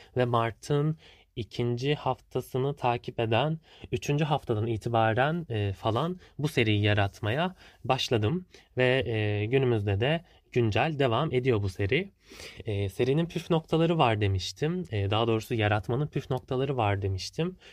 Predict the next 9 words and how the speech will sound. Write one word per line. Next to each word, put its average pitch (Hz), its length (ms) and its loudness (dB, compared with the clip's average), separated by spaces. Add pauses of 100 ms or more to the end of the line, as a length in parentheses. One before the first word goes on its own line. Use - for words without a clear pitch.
Şöyle 139 440 2
ki, 165 320 -2 (300)
m, 104 340 0
benim 147 300 0
kendi, 113 400 -2
e, 151 260 -2 (500)
dönüşen 110 480 -2
bu 143 60 -2
süreçteki 120 720 -2